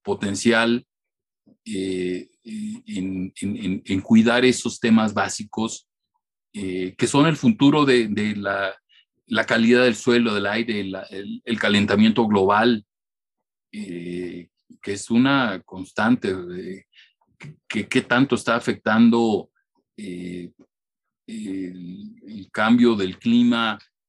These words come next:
eh, las prácticas inadecuadas. Entonces hay que corregirlas y, y realmente hacerlo, pero científicamente. Yo creo que el tema es,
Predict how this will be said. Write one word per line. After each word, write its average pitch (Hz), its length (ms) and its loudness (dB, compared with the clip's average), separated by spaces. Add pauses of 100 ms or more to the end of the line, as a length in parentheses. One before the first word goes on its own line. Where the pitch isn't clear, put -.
(160)
eh, 110 140 -18
las 98 240 -10
prácticas 110 920 -4
inadecuadas. 104 1200 0 (320)
Entonces 101 380 -8
hay 110 80 -4
que 117 160 0
corregirlas 101 840 0
y, 95 680 -12
y 95 380 -14
realmente 104 540 0
hacerlo, 127 440 -2
pero 110 340 -4 (380)
científicamente. 107 960 -2
Yo 107 140 -4
creo 117 180 -2
que - 80 -2
el 110 220 -2
tema 120 380 0
es, 117 360 -4